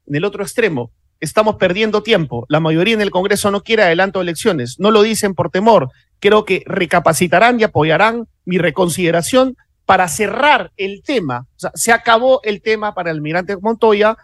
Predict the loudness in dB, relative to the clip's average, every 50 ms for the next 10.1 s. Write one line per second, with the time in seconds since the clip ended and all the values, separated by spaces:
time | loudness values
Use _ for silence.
0 | _ _ _ _ -10 -8 -8 -8 -8 -10 -10 -4 -4 -2 -2 -2 -4 -6 -6 -10
1 | _ _ _ 0 2 4 4 2 0 0 -2 -2 -2 -2 -6 -8 -10 -12 _ _
2 | _ _ 2 2 4 4 4 0 -2 -2 -4 -4 -4 -4 -6 -8 _ _ _ _
3 | -2 -2 -2 0 0 0 0 0 0 0 -2 0 0 2 2 2 0 0 -2 -2
4 | -4 -4 _ -4 -4 -2 0 0 0 2 2 0 -4 -6 -4 -6 -6 -6 -4 -6
5 | -6 -8 -10 -16 -12 -10 -8 -8 -8 -8 -4 -4 -4 -2 -2 -6 -8 -10 -10 -12
6 | -12 -10 -8 -4 0 2 4 4 4 2 -2 -4 0 2 4 6 6 6 4 4
7 | 0 -2 -4 -8 -10 -12 _ _ _ _ _ -6 -6 -2 2 4 4 4 4 4
8 | 2 2 2 2 4 4 4 4 4 2 2 0 2 2 0 -2 -2 -2 -4 -8
9 | -6 -6 -2 2 4 6 6 6 4 2 0 -2 -2 -4 -4 -4 -2 0 0 0
10 | 0 -2